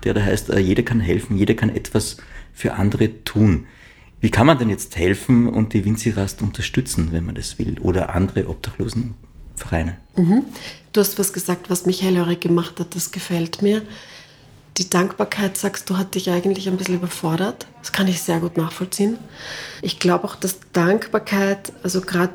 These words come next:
Speaker 2: in der sozialen Arbeit, eine sehr fragwürdige Kategorie ist. Weil die Dankbarkeit natürlich, besonders wenn sie vom Gebenden eingefordert wird und als Grund sozusagen gesehen wird für das eigene Tun,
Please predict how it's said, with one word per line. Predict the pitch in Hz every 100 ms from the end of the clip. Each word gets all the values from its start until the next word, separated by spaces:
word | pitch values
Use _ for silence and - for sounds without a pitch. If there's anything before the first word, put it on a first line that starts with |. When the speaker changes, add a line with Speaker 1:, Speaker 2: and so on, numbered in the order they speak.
| -
Speaker 2:
in | - 185
der | 180 175 175
sozialen | - - - 175 - 170 165 175 -
Arbeit, | 156 180 190 180 -
eine | 170 170
sehr | 170 - - 170
fragwürdige | 165 165 139 - 175 - 214
Kategorie | - 165 180 160 147 147
ist. | 185 247 - - - - - - - - - - - -
Weil | 180 175
die | 180
Dankbarkeit | 160 175 - - 214
natürlich, | 214 202 - 190 185 185 185 -
besonders | 190 165 185 190 185 185
wenn | - 180
sie | 185
vom | 180 180
Gebenden | 180 175 180 175 175 170
eingefordert | 170 165 202 214 - 196 196 196
wird | 185 185
und | 185 180 -
als | 160 165 - 185
Grund | - 190 247 247 247
sozusagen | - - - 190 175
gesehen | 175 - 170 196
wird | 175 -
für | 180
das | 180 -
eigene | 151 170 165
Tun, | 165 220